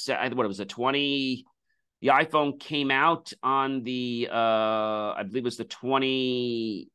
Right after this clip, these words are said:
what was it, the twenty-ninth? I think the twenty-second, I got up early,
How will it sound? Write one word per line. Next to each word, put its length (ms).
what 80
was 100
it, 60
the 60
twenty-ninth? 760
I 60
think 260
the 60
twenty-second, 580
I 120
got 140
up 200
early, 480